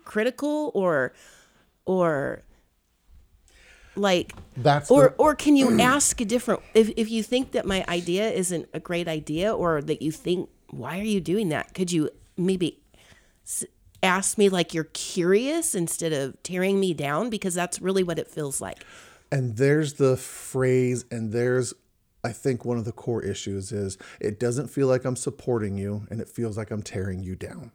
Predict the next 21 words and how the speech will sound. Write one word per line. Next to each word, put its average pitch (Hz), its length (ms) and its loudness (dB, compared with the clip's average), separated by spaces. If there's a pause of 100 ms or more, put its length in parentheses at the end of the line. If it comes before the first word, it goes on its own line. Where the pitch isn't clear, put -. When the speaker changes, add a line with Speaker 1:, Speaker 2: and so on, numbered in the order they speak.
(120)
Speaker 1:
Yes. - 540 -4
Speaker 2:
<clears throat> - 60 0 (680)
And 120 220 -2
that, 123 500 0 (380)
no 139 100 2
matter 123 220 6
what 123 260 6
the 131 80 -2
topic - 480 0
is, 101 400 -2 (420)
if 127 360 2
it 139 160 0
feels 160 320 2
like 120 180 2
one 127 240 2
spouse 110 500 -2
is 104 140 -8
not 110 220 -6
supportive 104 540 -2 (540)
or 127 200 4
is 113 100 0